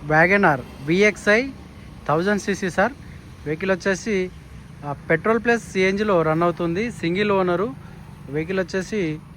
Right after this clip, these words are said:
మంచి కండిషన్లో ఉంది సార్. చిన్న చిన్న స్క్రాచెస్ ఉన్నాయి, వీడియోలో క్లియర్గా చూపిస్తాను, ఒకసారి మొత్తం చూసుకోండి. సార్, ఇది వచ్చేసి రెండు వేల,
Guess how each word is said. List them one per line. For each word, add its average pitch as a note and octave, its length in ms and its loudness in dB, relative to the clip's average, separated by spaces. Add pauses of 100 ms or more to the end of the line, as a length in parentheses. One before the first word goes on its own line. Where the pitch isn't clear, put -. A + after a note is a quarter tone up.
మంచి D3+ 260 -2
కండిషన్లో F3 480 4
ఉంది D#3 180 0
సార్. D#3+ 160 2 (240)
చిన్న D3+ 200 -4
చిన్న E3 200 2
స్క్రాచెస్ C#3+ 460 -4
ఉన్నాయి, E3+ 240 0
వీడియోలో D3 340 -2
క్లియర్గా D3 320 0
చూపిస్తాను, C#3 380 -4
ఒకసారి C3 260 -6
మొత్తం C3+ 300 -4
చూసుకోండి. C#3 420 -4 (3750)
సార్, F3+ 200 4
ఇది F3 100 4
వచ్చేసి A3 400 0 (160)
రెండు F3+ 220 -2
వేల, G#3+ 160 6